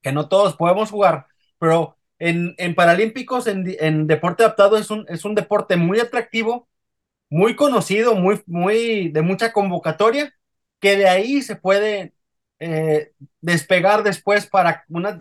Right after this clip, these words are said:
para disciplinas en específico individuales, pero el, el básquetbol obviamente de manera recreativa, de manera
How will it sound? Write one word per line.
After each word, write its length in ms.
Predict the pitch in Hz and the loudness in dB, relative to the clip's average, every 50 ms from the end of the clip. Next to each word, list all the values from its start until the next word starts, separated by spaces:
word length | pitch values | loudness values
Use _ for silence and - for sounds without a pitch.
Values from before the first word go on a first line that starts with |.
| 147 - | -6 -2
para 200 | 165 160 160 156 | 0 0 0 0
disciplinas 760 | 156 139 156 160 - 165 175 190 202 202 202 196 - _ _ _ _ _ _ - | -4 -4 -6 -6 -6 -6 -4 -2 0 0 0 -2 -4 _ _ _ _ _ _ -6
en 160 | 160 160 170 | -2 0 0
específico 680 | 165 160 - 175 170 156 160 196 170 202 196 - 190 | 0 0 0 -2 -2 0 -2 -4 -4 -6 -4 -4 -4
individuales, 680 | 185 175 175 180 175 170 208 240 254 226 196 - - _ _ _ _ _ _ _ - | -2 -2 -2 -2 0 2 4 4 4 4 2 -2 -6 _ _ _ _ _ _ _ 2
pero 220 | 185 185 185 185 | 2 4 4 4
el, 280 | 180 175 175 170 175 170 | 2 2 -2 -4 -4 -4
el 140 | - 160 160 | -4 -4 0
básquetbol 460 | 156 175 190 - 220 202 196 214 208 202 | 0 0 0 0 -2 0 0 0 0 0
obviamente 360 | 202 202 202 208 196 180 190 | 0 0 -2 -4 -6 -4 -6
de 80 | 180 156 | -4 -4
manera 340 | 151 151 165 180 185 180 | -4 -2 0 2 0 2
recreativa, 840 | 160 165 151 147 147 143 143 - 208 214 214 214 202 196 196 _ _ _ _ _ _ - | 0 -2 -4 -2 -2 -4 -2 -2 -2 0 2 2 2 2 -2 _ _ _ _ _ _ -4
de 160 | 143 151 147 | -2 0 0
manera 800 | 147 143 143 151 156 165 175 175 175 165 160 151 139 131 127 | 0 0 0 -2 0 0 2 2 4 4 4 2 0 -2 -6